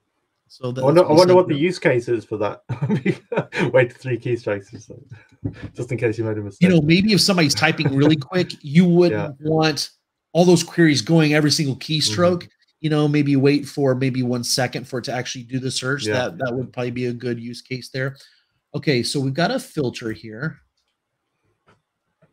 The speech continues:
Speaker 1: Okay. And what you do is you could say, "And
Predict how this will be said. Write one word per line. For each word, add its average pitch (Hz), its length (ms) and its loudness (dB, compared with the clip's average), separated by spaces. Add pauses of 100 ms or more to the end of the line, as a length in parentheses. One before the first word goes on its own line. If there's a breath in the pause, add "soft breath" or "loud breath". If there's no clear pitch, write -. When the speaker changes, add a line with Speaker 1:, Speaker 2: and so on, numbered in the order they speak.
(720)
Speaker 1:
Okay. - 100 -20 (840)
And 156 160 2
what 226 180 2
you 285 140 0
do 139 640 4 (540)
is 147 720 0 (840)
you - 160 -20
could 151 140 -2
say, 143 600 -2
"And 160 440 -2